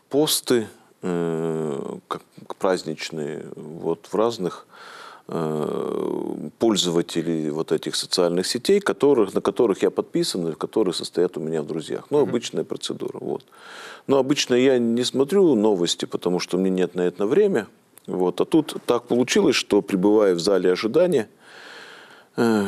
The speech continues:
Speaker 1: щас мне приходится, вот, э, проходить медкомиссию в связи с тем, что мы оформляем, э, опекунство. И вот в очередях, м, приходится иногда вот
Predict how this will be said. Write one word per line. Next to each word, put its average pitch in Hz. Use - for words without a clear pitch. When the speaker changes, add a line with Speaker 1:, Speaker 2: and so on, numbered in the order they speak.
Speaker 1:
щас -
мне 90
приходится, 90
вот, 80
э, 67
проходить 87
медкомиссию 101
в -
связи 78
с -
тем, 64
что -
мы 78
оформляем, 76
э, 78
опекунство. 80
И 78
вот 78
в -
очередях, 90
м, 50
приходится 95
иногда 82
вот 78